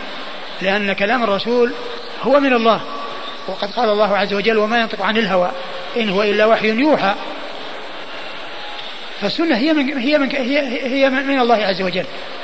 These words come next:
وليست من الرسول صلى الله عليه وسلم، فكلها أحكام الله وكلها من الله، إلا أن القرآن متعبد بتلاوته والعمل به،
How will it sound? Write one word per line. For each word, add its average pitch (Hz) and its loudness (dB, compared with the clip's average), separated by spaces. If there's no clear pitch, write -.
وليست 277 4
من 233 2
الرسول 226 0
صلى 233 2
الله 202 4
عليه - -4
وسلم، 175 0
فكلها 262 4
أحكام 247 4
الله 202 4
وكلها 254 2
من 262 2
الله، 247 6
إلا 285 4
أن 254 2
القرآن 226 4
متعبد 214 6
بتلاوته 208 4
والعمل 202 4
به، 285 6